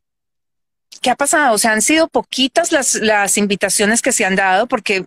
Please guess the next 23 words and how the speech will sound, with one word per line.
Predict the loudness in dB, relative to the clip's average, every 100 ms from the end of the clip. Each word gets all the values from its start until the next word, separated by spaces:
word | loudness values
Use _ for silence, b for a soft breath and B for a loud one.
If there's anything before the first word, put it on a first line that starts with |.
| -4
que |
ni, | -2 0 0
o | 0
sea, | 0
para, | -2 -2
eh, | 0 0 -2
P | -2 0
M | -2
Ps, | -2 -2 -2 -2
las | -2 -2 -2
cuotas | -2 0
no | 0
son | 0 0
muy | 2 2
altas. | 0 -2 -4 -6 -6 -8 _ _ _ -4
En | -2
total | -2 -2 -2 0
tenemos | 0 0 0
alrededor | 0 0 0 0 2
de |
unas | 2 2
cincuenta | 0 -2 0 -2 0
mil | -2 0 2 0